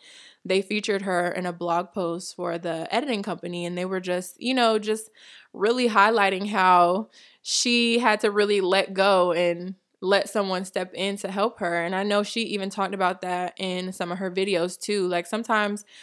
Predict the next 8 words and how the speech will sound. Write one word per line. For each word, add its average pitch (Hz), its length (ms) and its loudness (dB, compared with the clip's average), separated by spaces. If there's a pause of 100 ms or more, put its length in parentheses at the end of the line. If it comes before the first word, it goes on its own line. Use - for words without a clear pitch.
(120)
when 208 160 0
you're 208 140 4
a 214 40 4
perfectionist 226 840 -2 (240)
and 185 180 -2
when 190 220 0
you 208 480 -2
are, 180 500 6